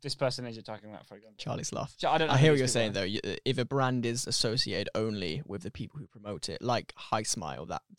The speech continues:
Speaker 2: thing that you put in your mouth that whitens your teeth, that
Speaker 1: Yeah,
Speaker 2: people like,
Speaker 1: yeah,
Speaker 2: like,
Speaker 1: yeah.
Speaker 2: you live and die with the, the popularity
Speaker 1: Yeah,
Speaker 2: of
Speaker 1: and
Speaker 2: the
Speaker 1: if Charlie
Speaker 2: endorser.
Speaker 1: Sloth becomes,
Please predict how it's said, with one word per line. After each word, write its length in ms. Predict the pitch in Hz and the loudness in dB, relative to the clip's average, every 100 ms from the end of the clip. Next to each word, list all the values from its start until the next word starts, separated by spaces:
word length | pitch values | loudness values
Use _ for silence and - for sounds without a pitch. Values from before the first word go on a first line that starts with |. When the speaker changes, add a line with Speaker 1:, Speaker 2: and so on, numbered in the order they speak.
| - | -16
Speaker 2:
thing 140 | 101 | -14
that 60 | 87 | -12
you 100 | 69 | -12
put 140 | - | -12
in 60 | 92 | -10
your 100 | 90 | -8
mouth 200 | 82 71 | -8 -8
that 100 | - | -8
whitens 260 | 90 73 - | -8 -8 -8
your 120 | 90 | -8
teeth, 240 | - - | -8 -8
that 60 | 175 | 0
Speaker 1:
Yeah, 240 | 180 165 | 4 6
Speaker 2:
people 80 | 156 | 4
like, 100 | 135 | 0
Speaker 1:
yeah, 60 | 131 | -4
Speaker 2:
like, 100 | 123 | -6
Speaker 1:
yeah. 100 | 120 131 - | -10 -16 -8
Speaker 2:
you 120 | 127 | -4
live 200 | 113 117 | -2 0
and 160 | 107 101 | -2 -4
die 280 | 110 98 98 | -4 -4 -6
with 160 | 98 | -8
the, 100 | - - _ 107 | -12 -12 _ -10
the 220 | 110 95 - | -8 -8 -10
popularity 480 | - - 110 98 240 | -10 -4 -2 2 4
Speaker 1:
Yeah, 80 | 220 | 6
Speaker 2:
of 60 | |
Speaker 1:
and 100 | 190 | 6
Speaker 2:
the 40 | 185 | 2
Speaker 1:
if 180 | - - | 0 4
Charlie 200 | 214 196 | 4 4
Speaker 2:
endorser. 160 | - | 2
Speaker 1:
Sloth 260 | 196 175 - | 4 4 2
becomes, 500 | 151 165 151 143 131 | -4 -2 0 -2 -6